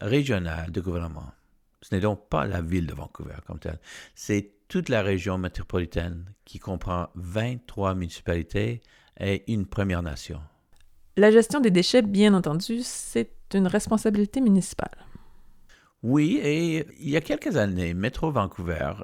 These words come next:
Speaker 1: établissait des objectifs ambitieux de réduction des déchets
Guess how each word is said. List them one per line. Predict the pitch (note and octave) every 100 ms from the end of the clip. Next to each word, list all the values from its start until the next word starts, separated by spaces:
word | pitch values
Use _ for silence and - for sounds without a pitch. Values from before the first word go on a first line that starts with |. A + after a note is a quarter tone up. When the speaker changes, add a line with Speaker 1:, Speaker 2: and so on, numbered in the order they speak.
| _
Speaker 1:
établissait | - C#3+ C3 B2+ A2 - C3
des | A#2+ G#2 A2
objectifs | G2 G2+ G2+ - A2+ -
ambitieux | C3+ D#3+ G#2 - - G2 G2
de |
réduction | F#2 F#2+ F#2 - F#2
des | F2+
déchets | D#2+ D2+ - - -